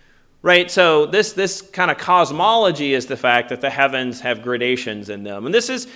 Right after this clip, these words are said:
this is common both in Jewish and Greek thought,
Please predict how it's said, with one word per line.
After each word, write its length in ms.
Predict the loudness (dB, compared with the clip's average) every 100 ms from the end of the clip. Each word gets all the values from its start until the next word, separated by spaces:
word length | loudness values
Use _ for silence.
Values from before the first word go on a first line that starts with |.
| -8
this 180 | -8 -6
is 160 | -6 -6
common 600 | 0 4 4 2 -2 0
both 240 | -2 0
in 140 | -4 -4
Jewish 440 | -2 -2 -2 -4
and 140 | -8
Greek 280 | -4 -6 -6
thought, 480 | -4 0 0 0